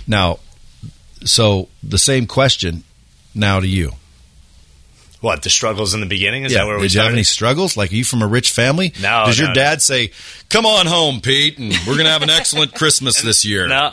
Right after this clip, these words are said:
Speaker 2: oh,
Speaker 1: Mom,
Speaker 2: well,
Speaker 1: Mom's got you something special"?
Speaker 2: I will say, between,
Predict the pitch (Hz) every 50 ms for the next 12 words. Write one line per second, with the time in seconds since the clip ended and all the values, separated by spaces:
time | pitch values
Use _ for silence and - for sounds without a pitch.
0 | - 139 147 151 135 156 165 170 170 170 160 156 175 190 180 147 135 170 185 185
1 | - - 135 - 156 165 160 135 123 - - - 143 131 110 - 92 73 76 -
2 | - - 135 143 160 175 165 - - 151 139 123 107 95 - - 127 120 - -
3 | - 139 135 131 123 120 117 110 -